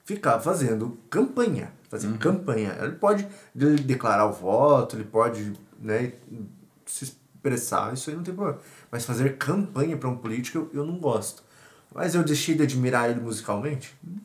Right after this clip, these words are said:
Speaker 1: Não.
Speaker 2: Pois é, justamente.
Speaker 1: E assim, eu gosto dele porque ele toca,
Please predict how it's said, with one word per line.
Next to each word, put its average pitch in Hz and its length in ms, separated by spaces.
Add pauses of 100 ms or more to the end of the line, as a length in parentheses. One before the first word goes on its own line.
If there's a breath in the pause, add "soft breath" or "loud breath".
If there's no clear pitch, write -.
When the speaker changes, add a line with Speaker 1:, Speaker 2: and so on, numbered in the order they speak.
Speaker 1:
Não. 285 300 (220)
Speaker 2:
Pois - 160
é, 156 160 (220)
justamente. 139 500
Speaker 1:
E 165 60
assim, 160 300
eu 170 140
gosto 156 340
dele 160 140
porque 214 380
ele 208 200
toca, - 340